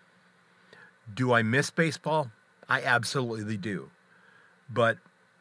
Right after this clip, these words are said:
I also miss what baseball was, and I know that it's not what it was before.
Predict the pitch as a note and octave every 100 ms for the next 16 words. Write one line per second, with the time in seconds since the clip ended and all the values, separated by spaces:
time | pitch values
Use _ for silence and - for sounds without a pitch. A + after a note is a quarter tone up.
0 | _ _ _ _ _ _ _ _ _ _
1 | _ _ _ _ - C3+ D3 - B2 C3
2 | B2+ B2+ A#2 G2 A#2+ - A#2+ G#2 G#2 A2+
3 | F#2 F2 E2 - - A2+ G#2+ A2 A#2+ A2
4 | G#2+ - A#2+ A#2 - A2+ G2 - A2+ G#2
5 | F#2 - - G#2 - -